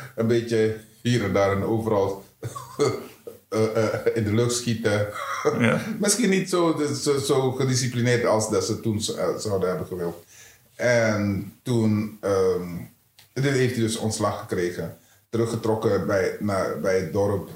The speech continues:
Speaker 1: En, eh, officieel werden er veertien militairen gegijzeld in het binnenland vlakbij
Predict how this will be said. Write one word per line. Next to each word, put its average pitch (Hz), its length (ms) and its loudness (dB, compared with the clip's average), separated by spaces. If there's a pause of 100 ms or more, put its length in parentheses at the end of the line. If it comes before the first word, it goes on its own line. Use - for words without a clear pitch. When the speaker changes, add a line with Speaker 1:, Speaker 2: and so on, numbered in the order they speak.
(120)
Speaker 1:
En, 90 800 -2 (640)
eh, 95 720 2 (960)
officieel 190 500 0 (460)
werden 117 360 4
er 110 180 0 (260)
veertien 143 360 0
militairen 104 480 0
gegijzeld 101 600 -2
in 92 100 -2
het 95 140 -2
binnenland 95 380 -2
vlakbij 87 580 -4